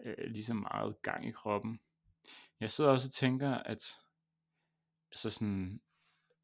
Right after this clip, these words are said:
sådan, jeg får også nogle billeder af sådan nogle, øh, at nogle mennesker også kan være for meget inde i sit eget hoved,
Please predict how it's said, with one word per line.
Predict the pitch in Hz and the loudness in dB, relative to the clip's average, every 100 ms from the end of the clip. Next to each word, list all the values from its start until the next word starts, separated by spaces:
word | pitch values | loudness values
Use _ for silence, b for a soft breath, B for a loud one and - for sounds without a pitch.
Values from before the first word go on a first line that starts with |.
| _ _ _ _ _ _ _ _ | _ _ _ _ _ _ _ _
sådan, | - - 98 | -10 -6 -6
jeg | |
får | 113 131 | -2 -2
også | 131 | 0
nogle | 120 - | 0 4
billeder | 117 117 131 123 | 4 8 8 8
af | 110 104 104 | 6 4 -4
sådan | - 107 101 | -4 -2 -2
nogle, | 95 95 _ _ _ _ - b b b b b _ - | -4 -6 _ _ _ _ -20 b b b b b _ -16
øh, | 143 53 - 110 - _ _ _ _ - - - | -12 -10 -10 -12 -16 _ _ _ _ -20 -20 -12
at | 127 113 | -6 -2
nogle | 113 113 | 2 4
mennesker | 110 - 110 | 4 2 0
også | 107 | 0
kan | - 104 | -2 0
være | 101 | 0
for | - 143 | 0 -4
meget | 135 101 101 110 - | 0 2 2 0 -2
inde | 104 107 | -2 -2
i | 110 | -2
sit | - | -4
eget | - 98 104 | -2 -2 -2
hoved, | 98 101 | -2 -4